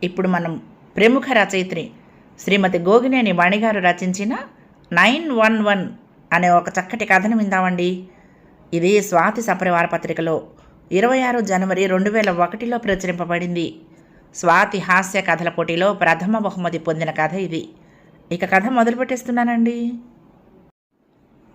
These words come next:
అమెరికాలో చికాగో నగరం. "మమ్మీ, అసూయ ఆంటీ నీకు ఫోన్ చేసింది,"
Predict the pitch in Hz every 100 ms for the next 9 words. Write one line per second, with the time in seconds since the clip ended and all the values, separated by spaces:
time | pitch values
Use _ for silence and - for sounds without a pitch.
0 | _ 175 185 233 240 202 180 226 240 208
1 | 220 220 202 170 165 170 - - - -
2 | _ _ _ _ _ - 180 196 254 302
3 | 254 170 165 - 170 208 294 311 311 247
4 | 262 254 233 240 247 294 277 254 214 185
5 | 180